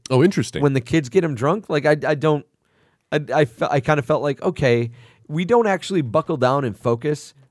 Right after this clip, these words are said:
Speaker 2: until, honestly, he starts producing the play. He's
Speaker 1: It's
Speaker 2: de-,
Speaker 1: yeah.
Speaker 2: he's dealing with, I love the statement that's being made about people wanting to shut down the play before they even really know what it's about.
Speaker 1: Yes.
Speaker 2: Uh, because I think that's a valuable thing to,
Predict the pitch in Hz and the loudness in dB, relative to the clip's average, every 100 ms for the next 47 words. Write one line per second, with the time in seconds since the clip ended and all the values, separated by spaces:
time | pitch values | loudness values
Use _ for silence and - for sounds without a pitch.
0 | _ - 127 113 160 147 139 120 - _ | _ -2 -2 -2 0 2 0 -4 -12 _
1 | - _ _ _ - 135 190 220 226 - | -20 _ _ _ -2 0 -2 -2 -4 -4
2 | 147 - - 139 135 - - _ _ _ | -6 -6 -2 -2 -2 -8 -18 _ _ _
3 | _ _ _ _ 156 135 147 151 120 113 | _ _ _ _ -2 0 -2 -2 -6 -4
4 | 127 95 90 107 117 139 127 - - 107 | -2 -2 0 -2 0 -2 -4 -10 -6 -2
5 | 147 117 160 175 175 175 143 139 151 170 | -2 2 2 2 0 -2 -2 0 0 -2
6 | - 190 202 180 127 175 156 131 139 131 | 0 0 -2 -6 -4 -4 -2 -2 0 0
7 | - 143 135 139 120 135 127 110 143 - | -2 -4 -6 -4 -2 -2 -4 -4 -4 -2
8 | 135 117 - 120 107 123 117 117 117 104 | -4 -6 -4 -4 -2 -4 -2 -2 -4 -2
9 | 110 131 120 120 117 104 95 87 98 135 | 0 0 0 0 -2 -4 -6 -4 -2 -2
10 | 82 95 - - _ _ 123 120 113 113 | -4 -8 -10 -14 _ _ 0 2 2 2
11 | 113 117 131 139 117 117 120 117 117 98 | -2 -6 -4 -2 0 0 0 -2 -2 0
12 | 110 123 120 107 113 107 95 107 104 | 2 4 2 0 -2 -4 -4 -8 -10